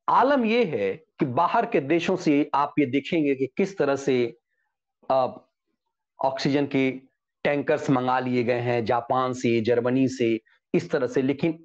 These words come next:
ये एक षड्यंत्र एक बड़े लेवल पर फैलाने की कोशिश की। हमने एक दूसरे विश्लेषण में आपको बताया कि कैसे एक गैंग ने, लुटियन गैंग ने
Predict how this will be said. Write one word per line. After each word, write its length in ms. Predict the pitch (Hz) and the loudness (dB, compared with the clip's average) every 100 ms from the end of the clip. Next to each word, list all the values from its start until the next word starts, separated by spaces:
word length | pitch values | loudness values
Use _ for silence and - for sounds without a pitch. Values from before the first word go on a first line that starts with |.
| _ | _
ये 220 | 123 165 220 | 0 2 2
एक 140 | 226 | 0
षड्यंत्र 460 | 160 135 147 160 - | -2 0 -2 -2 0
एक 220 | 135 147 - _ - | 0 0 -10 _ -6
बड़े 380 | 120 110 190 247 | -2 2 2 2
लेवल 300 | 202 147 139 | 2 0 0
पर 160 | - 127 | -2 -4
फैलाने 440 | - 107 101 101 | -4 -2 -2 -4
की 120 | - - | -6 -14
कोशिश 300 | - - - | -12 -12 -14
की। 160 | - - _ _ - | -18 -20 _ _ -2
हमने 300 | 180 190 185 | 0 2 2
एक 100 | 156 | 2
दूसरे 320 | 151 165 190 | 0 2 0
विश्लेषण 460 | 165 165 156 170 156 | 0 0 -2 0 -2
में 100 | 143 | -2
आपको 220 | 135 156 | 0 -2
बताया 440 | 120 - 135 151 - - _ | -2 0 0 0 -4 -20 _
कि 60 | - | -6
कैसे 640 | _ 170 196 - 135 120 - _ _ _ _ _ _ _ _ _ _ _ _ _ _ _ _ 196 | _ 0 2 0 -2 -2 -8 _ _ _ _ _ _ _ _ _ _ _ _ _ _ _ _ -2
एक 200 | 226 - | -2 -2
गैंग 480 | 123 113 226 302 262 | -2 2 4 4 4
ने, 140 | 180 | 2
लुटियन 440 | 175 - 208 262 190 | 0 0 2 2 2
गैंग 320 | 160 143 131 | 0 0 -4
ने 180 | 117 | -6